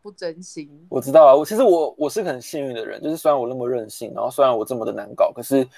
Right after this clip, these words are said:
Speaker 2: 还是有很多朋友是蛮支持我的。
Speaker 1: 哦，对啊，真的。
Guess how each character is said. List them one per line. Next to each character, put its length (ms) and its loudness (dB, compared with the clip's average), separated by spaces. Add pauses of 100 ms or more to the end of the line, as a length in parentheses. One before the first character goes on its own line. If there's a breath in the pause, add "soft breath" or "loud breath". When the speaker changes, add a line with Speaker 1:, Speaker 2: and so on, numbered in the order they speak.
(420 soft breath)
Speaker 2:
还 160 2
是 100 2
有 80 8
很 140 2
多 120 4
朋 140 -4
友 140 2
是 160 -6
蛮 260 0
支 100 -12
持 200 -12
我 200 -8
的。 80 -20 (760)
Speaker 1:
哦， 220 -8
对 240 -2
啊， 240 -4
真 260 -16
的。 240 -10